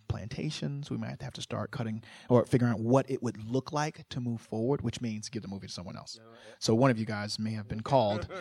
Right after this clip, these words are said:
Speaker 2: <laughs>
Speaker 1: uh, to save the film. Um, and, you know, and I, and I really, in my, in my boldness, I guess, I said, "Well, um, this sounds good, sounds fair. Uh, but if I make my days and in two weeks we're on schedule,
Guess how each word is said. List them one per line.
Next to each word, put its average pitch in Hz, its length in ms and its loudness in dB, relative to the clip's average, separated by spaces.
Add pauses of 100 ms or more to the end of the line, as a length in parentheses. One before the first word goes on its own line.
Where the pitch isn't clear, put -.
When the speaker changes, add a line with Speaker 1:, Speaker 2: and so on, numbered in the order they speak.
(120)
Speaker 2:
<laughs> - 220 -18
Speaker 1:
uh, 98 300 -4
to - 140 4
save 127 400 4
the 113 80 -2
film. 123 340 4 (480)
Um, 123 640 12 (140)
and, 160 360 10
you 185 60 4
know, 151 400 8 (220)
and 131 120 0
I, 139 240 2
and 131 100 2
I 135 80 4
really, 135 300 6
in 127 100 2
my, 117 320 -2 (240)
in 120 100 0
my 113 160 0
boldness, 113 560 4
I 101 120 -2
guess, 107 420 -4 (400)
I 123 120 -2
said, 113 300 0
"Well, 135 320 8 (840)
um, 123 480 -4 (400)
this 131 100 -2
sounds 143 260 -2
good, 131 280 0
sounds 135 240 -2
fair. 113 400 0 (400)
Uh, 104 220 0
but 127 240 4
if 147 160 4
I 139 80 6
make 131 220 0
my 120 160 2
days 123 500 0
and 117 80 -4
in 113 140 -2
two - 160 -2
weeks 120 360 -2
we're 117 140 2
on 113 140 2
schedule, 120 600 0